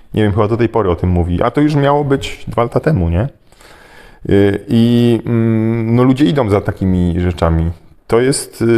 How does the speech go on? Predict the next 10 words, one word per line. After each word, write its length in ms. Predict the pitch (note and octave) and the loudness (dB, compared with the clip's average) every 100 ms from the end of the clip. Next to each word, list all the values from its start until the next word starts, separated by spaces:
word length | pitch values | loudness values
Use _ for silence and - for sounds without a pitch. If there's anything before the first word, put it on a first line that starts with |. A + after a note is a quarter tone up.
| A#2+ G1+ G1+ G1+ - - D4+ - G1+ G1+ - - - - - _ _ - | 2 0 0 -4 -8 -10 -12 -10 -10 -10 -12 -14 -16 -20 -20 _ _ -10
odwracanie 580 | - A2+ C3 - C3+ D#3+ | -6 -2 -2 -2 -2 -2
uwagi 520 | F3 E3 G#3 F3+ E3 | -2 0 0 2 2
od 460 | G#3+ G#3+ - - - - - - - - - - | 2 0 -6 -20 -20 -20 -20 -20 -16 -14 -12 -12
sedna. 460 | - G3+ G3 F3+ F2+ | -2 -2 0 0 0
My 140 | G#2+ | -2
nie 100 | D#3+ | -2
mamy 400 | D#3 C3 G#2+ G2 - - - - - - - - _ _ _ - | -2 0 0 -2 -6 -20 -20 -20 -20 -20 -20 -20 _ _ _ -8
szukać 340 | - C#3 A2+ | -4 -2 0
art-, 240 | A2 - A#2+ | 0 -2 -4
antychrysta, 920 | A#2 - - C#3 - C3 A#2+ A2 G#2 | -2 -4 -2 -2 -2 -2 0 0 -2